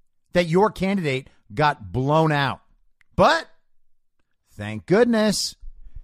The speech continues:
you wake up and you got N B C and C N N and A B C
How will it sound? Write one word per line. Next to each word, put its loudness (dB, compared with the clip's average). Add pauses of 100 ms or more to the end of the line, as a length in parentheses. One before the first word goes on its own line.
(260)
you -8
wake 0
up 4 (1200)
and -6
you -6
got -2 (680)
N 4
B 2
C 2 (520)
and -8
C 4
N 4
N 0 (680)
and -18 (140)
A -2
B -2
C -2